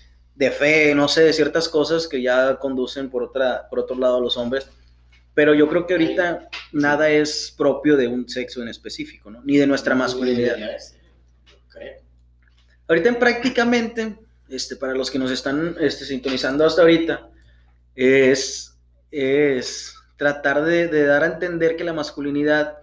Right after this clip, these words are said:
Speaker 1: es algo libre, o sea, no es lo que te dijeron que era en la infancia de,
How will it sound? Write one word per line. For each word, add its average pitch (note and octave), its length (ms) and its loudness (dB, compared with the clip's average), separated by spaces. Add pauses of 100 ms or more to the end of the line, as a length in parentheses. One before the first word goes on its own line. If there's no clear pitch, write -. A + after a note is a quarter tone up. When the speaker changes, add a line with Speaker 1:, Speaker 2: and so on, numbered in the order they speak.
(580)
Speaker 1:
es C#3+ 360 -6
algo D#3+ 640 -6 (140)
libre, C3 480 0
o - 40 -18
sea, A#2 480 -4 (340)
no D3 320 2
es D3+ 160 0
lo E3 160 -2
que E3 80 -2
te D#3 140 -2
dijeron C#3 460 -2
que D3+ 140 0
era C#3 100 0
en D3+ 80 -2
la D3 60 0
infancia B2+ 460 -4
de, C3 240 -4